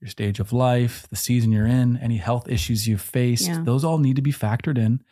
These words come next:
Speaker 2: Right.
Speaker 1: Body type, all that kind of stuff. Like, uh, we are not gonna be the same people that we were when we were twenty-five years old.
Speaker 2: Truth.
Speaker 1: It's not gonna happen.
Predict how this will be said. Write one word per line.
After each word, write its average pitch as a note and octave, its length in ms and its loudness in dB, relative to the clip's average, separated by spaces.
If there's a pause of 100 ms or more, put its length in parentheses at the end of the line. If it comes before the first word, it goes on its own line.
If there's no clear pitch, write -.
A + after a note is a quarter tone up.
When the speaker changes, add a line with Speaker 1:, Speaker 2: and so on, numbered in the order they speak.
Speaker 2:
Right. F#3+ 220 -10 (180)
Speaker 1:
Body C3+ 260 2
type, C#3 460 0 (380)
all B2+ 100 -2
that C#3+ 140 -2
kind C3+ 160 0
of A#2+ 60 0
stuff. A2+ 380 -6
Like, A2 280 -6 (500)
uh, G#2+ 300 0 (1080)
we C3+ 300 2
are C#3 320 0
not C3 340 2
gonna D#3 180 2
be C3 120 2
the A#2 120 0
same B2+ 280 0
people B2+ 260 -2
that A2+ 140 -2
we A2+ 140 2
were A2+ 200 2
when G#2+ 120 2
we G#2 80 2
were G2+ 100 -2
twenty-five G2+ 500 -2
years G#2 160 -2
old. A#2 280 -4 (1300)
Speaker 2:
Truth. - 400 -2
Speaker 1:
It's A#2+ 80 0
not A2+ 200 2
gonna B2 120 2
happen. B2 340 0